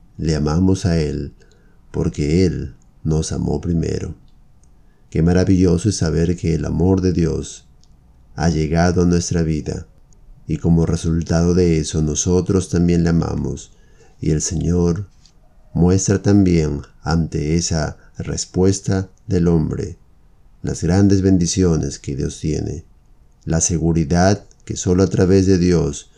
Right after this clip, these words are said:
podía el salmista experimentar, y que cada uno también puede experimentar en su vida. El saber y reconocer que el Señor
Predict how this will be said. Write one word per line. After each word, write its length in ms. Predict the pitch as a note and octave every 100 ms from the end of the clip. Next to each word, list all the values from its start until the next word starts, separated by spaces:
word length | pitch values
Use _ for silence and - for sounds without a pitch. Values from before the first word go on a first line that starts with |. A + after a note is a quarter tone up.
| _ _ _
podía 400 | D#2+ D#2+ F#2+ F2
el 80 | D#2+
salmista 480 | E2+ E2 F2 E2+
experimentar, 920 | D#2+ - E2+ D#2 D2 D2 C#2+ C2+ D#2+ - _ _ - - - -
y 100 | -
que 140 | E2+ F2
cada 300 | G#2 G2+ G#2
uno 260 | A2 G#2
también 640 | F2+ F2+ F2 G2 G2+ G2+ G2+ - - - _ -
puede 680 | F2 G#2 G2+ F#2 E2+ D#2 - - _ -
experimentar 760 | - - G2 F#2+ F2 E2+ G#2+
en 120 | G2+ D#2+
su 160 | E2
vida. 380 | D2+ D#2+ D2+ E2+ _ _ _ _ - -
El 180 | F2 D#2+
saber 460 | - D#2 F#2 G#2 G#2
y 40 |
reconocer 760 | E2+ F2 F2 D#2+ - F2+ G2
que 100 | -
el 100 | E2+
Señor 600 | E2 D#2+ D#2 F2+ F#2+ G2+